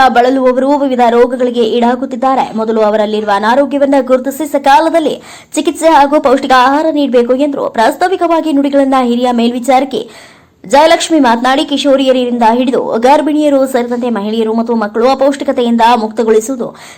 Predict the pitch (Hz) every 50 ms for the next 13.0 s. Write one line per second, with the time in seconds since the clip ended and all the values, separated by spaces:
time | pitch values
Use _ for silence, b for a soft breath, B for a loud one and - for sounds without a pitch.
0 | B - - 294 285 320 311 320 330 339 330 294 240 254 262 262 - - 254 247
1 | 254 254 254 269 254 233 220 143 - - 214 208 220 220 220 214 208 202 190 190
2 | 214 214 220 - 220 214 220 214 220 220 220 226 240 247 254 - 302 302 285 302
3 | 294 302 294 294 277 247 226 226 226 254 240 - - - - - 240 240 254 262
4 | 262 262 233 233 247 226 214 220 233 - - 247 247 240 233 196 151 - B B
5 | B B B B - 320 330 339 330 330 330 294 320 311 302 311 262 226 240 262
6 | 262 254 254 254 254 269 254 233 240 233 240 233 233 226 233 240 247 - 254 240
7 | 240 226 220 214 214 208 214 247 262 277 277 277 269 269 233 240 240 247 247 240
8 | 240 240 233 - 220 196 220 240 254 254 254 269 233 202 139 - - - - 240
9 | 214 208 214 214 220 220 226 214 214 214 214 208 208 - 202 220 220 220 220 277
10 | 294 294 285 285 277 285 285 277 277 269 277 247 254 269 254 254 233 233 247 240
11 | 247 262 247 175 165 B B B B B B B 294 285 294 - 285 277 285 277
12 | 277 254 247 240 233 226 220 220 240 254 247 240 233 240 226 214 - - 185 185